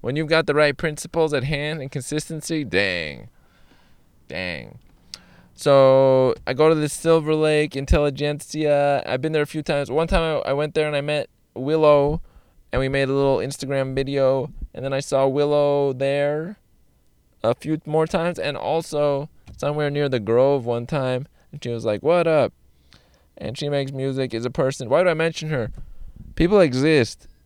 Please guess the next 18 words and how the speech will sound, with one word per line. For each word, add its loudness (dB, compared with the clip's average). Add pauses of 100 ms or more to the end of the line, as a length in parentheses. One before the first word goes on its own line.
(120)
and -2
you -2
run 4
into -2
them -2
here 0
or 0
there, 0 (580)
and -2 (140)
it's -6
nice 0
to -2
have -2
this -6 (400)
connectivity -6 (180)
between -8
past 0
moments -4